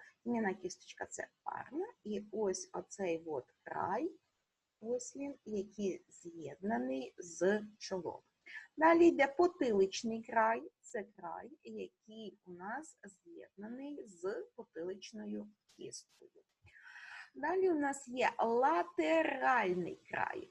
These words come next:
Ось, будь ласка, латеральний край, який у нас з'єднаний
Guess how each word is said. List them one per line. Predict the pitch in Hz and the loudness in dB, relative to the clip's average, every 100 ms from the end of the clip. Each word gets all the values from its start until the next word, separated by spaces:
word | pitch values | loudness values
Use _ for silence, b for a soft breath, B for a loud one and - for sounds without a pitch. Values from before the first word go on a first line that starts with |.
| - | -4
Ось, | 240 202 - 185 | 0 0 -2 -4
будь | 190 | 0
ласка, | 185 165 - | 0 0 -4
латеральний | 202 208 214 220 202 156 156 156 - | -4 -4 -2 0 2 0 -4 -12 -8
край, | 196 240 311 349 - | 0 4 4 2 -4
який | 233 233 202 - 262 262 226 - | -2 -2 -4 -10 -6 -6 -6 -6
у | 202 | 0
нас | 208 190 165 - - | 2 2 -2 -6 -18
з'єднаний | 180 170 - 147 - 185 214 247 294 349 320 | -18 -18 -14 -12 -10 -6 -4 -2 0 0 0